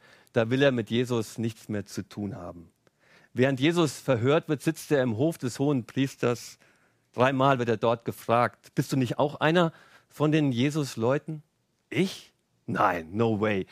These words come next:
Wie kommt ihr da drauf?“ Ich meine, so ein Satz, der rutscht einem vielleicht schon mal raus, das kennst du auch. Da denkt man hinterher: „Mensch, hätte ich doch geschwiegen, warum ist mir das jetzt bloß rausgerutscht?“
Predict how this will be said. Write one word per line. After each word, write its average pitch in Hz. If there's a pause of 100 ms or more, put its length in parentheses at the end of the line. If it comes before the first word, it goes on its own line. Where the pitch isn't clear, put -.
(240)
Wie 120
kommt 180
ihr 104
da 90
drauf?“ - (1080)
Ich 127
meine, 160 (600)
so -
ein 131
Satz, 135
der 123
rutscht -
einem 117
vielleicht 107
schon 104
mal 95
raus, 113
das - (120)
kennst 127
du 113
auch. 110 (680)
Da 113
denkt 131
man 131
hinterher: 123
„Mensch, 131 (340)
hätte 147
ich 117
doch -
geschwiegen, 120
warum 131
ist 123
mir 117
das 131
jetzt -
bloß 117
rausgerutscht?“ 107